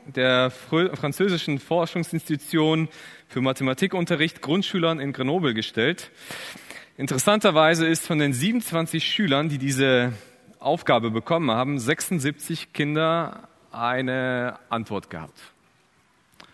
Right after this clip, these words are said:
Und zwar, sie haben etwas ausgerechnet.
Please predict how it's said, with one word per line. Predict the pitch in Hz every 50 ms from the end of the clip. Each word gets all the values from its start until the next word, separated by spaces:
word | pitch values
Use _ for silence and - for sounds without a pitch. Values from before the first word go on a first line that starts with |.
| - - _ _ _ _
Und | - 127 131
zwar, | - - 127 127 131 139
sie | 127 135
haben | 131 131 120
etwas | 110 - - 139 139 -
ausgerechnet. | - 113 113 120 - - - 107 87 92 87 - - - - -